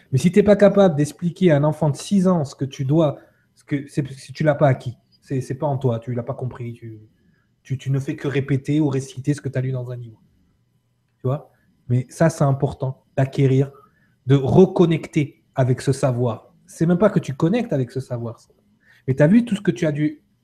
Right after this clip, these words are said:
euh, souffrir, cette descente aux enfers, le mot n'est pas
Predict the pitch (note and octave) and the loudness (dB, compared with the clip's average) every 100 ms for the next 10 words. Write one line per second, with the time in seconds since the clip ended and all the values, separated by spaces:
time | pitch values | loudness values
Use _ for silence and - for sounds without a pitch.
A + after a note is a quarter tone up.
0 | - C3 B2 A#2+ - - C#3+ - B3+ C3+ | -6 -4 -2 -4 -12 -14 -12 -2 0 0
1 | - _ _ - C#3+ A#2 D#3+ E3+ F#3+ F3 | -2 _ _ -2 -2 4 4 6 4 4
2 | D3+ C3+ C3 - C4 F3+ - - _ _ | 4 4 4 4 6 4 0 -10 _ _
3 | _ - C3+ C3+ D3+ B3+ E4 - - _ | _ 4 8 10 8 8 4 -4 -18 _
4 | - B2+ C3+ C3+ F3 G#3+ C4+ - | -2 4 4 6 4 4 2 -4